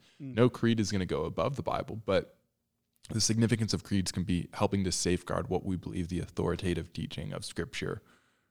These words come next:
Speaker 2: really is, and clarifying that, um, for us.
Speaker 1: Yeah, I think of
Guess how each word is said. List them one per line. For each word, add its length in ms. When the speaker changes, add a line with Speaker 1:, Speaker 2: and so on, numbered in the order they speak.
Speaker 2:
really 300
is, 280
and 180
clarifying 1040
that, 400
um, 400
for 360
us. 400
Speaker 1:
Yeah, 260
I 80
think 240
of 500